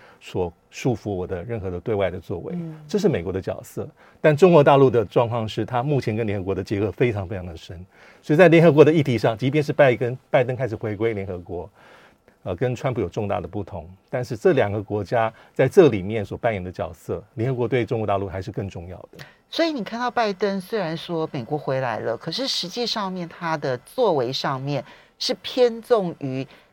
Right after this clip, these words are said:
Speaker 2: 个别小团体组织的强化，不管是他跟英国之间的，或者可能他想要强化跟欧盟之间的。
Speaker 1: 对。
Speaker 2: 然后你看到，尤其在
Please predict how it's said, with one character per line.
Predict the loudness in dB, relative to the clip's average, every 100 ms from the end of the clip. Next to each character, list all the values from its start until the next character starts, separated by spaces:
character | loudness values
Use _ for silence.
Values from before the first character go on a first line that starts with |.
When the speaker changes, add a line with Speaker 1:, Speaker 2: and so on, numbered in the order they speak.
| _
Speaker 2:
个 | 4 4
别 | 4 -2
小 | -2 -6
团 | -4 -6
体 | -4 -8
组 | -8 -12 -12
织 | -10 -4
的 | -4
强 | -4 -6 -8
化， | -4 0 -2 _ _ _ 0
不 |
管 | 2 2
是 | -2
他 | -6 -6
跟 | -4 -4 -4
英 | -4
国 | -2 -2
之 | -2 -8
间 | -2 -4 -2
的， | -4 -4 -10 -8 2
或 | 2
者 | 2
可 | -4
能 | -6
他 | -6
想 | -8 -8
要 | -8
强 | -8 -10
化 | -6 -6
跟 | -6 0
欧 | 0 0
盟 | -4 -6
之 | -12
间 | -4 0 0 2
的。 | -2
Speaker 1:
对。 | -2 -20 -20 -2
Speaker 2:
然 | 0 2
后 | 2 2
你 | 0
看 | -4 -4
到， | 2 2
尤 | 4 0
其 | 0 2
在 | 2